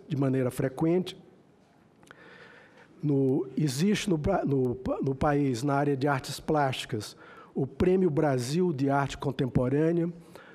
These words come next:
através do qual tem havido, inclusive, residências de artistas equatorianos aqui no Brasil. É um prêmio que tem grande visibilidade no país. Para o ensino do português,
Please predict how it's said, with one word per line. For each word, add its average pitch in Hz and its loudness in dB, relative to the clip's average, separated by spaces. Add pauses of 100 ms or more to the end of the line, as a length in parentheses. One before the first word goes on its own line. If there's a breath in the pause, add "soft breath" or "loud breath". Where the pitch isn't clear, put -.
(120 loud breath)
através 143 0
do 135 -2
qual 131 0 (360 loud breath)
tem 147 0
havido, 135 0
inclusive, 139 0
residências 147 0
de 131 -2
artistas 123 -4 (420 loud breath)
equatorianos 139 0
aqui 127 -2
no 131 0
Brasil. 131 0
É 165 2
um 151 0
prêmio 151 0
que - -10
tem 139 0
grande 190 2
visibilidade 135 0
no 123 -4
país. 123 -2 (1120 loud breath)
Para 180 2
o 180 2
ensino 190 0
do 165 0
português, 147 0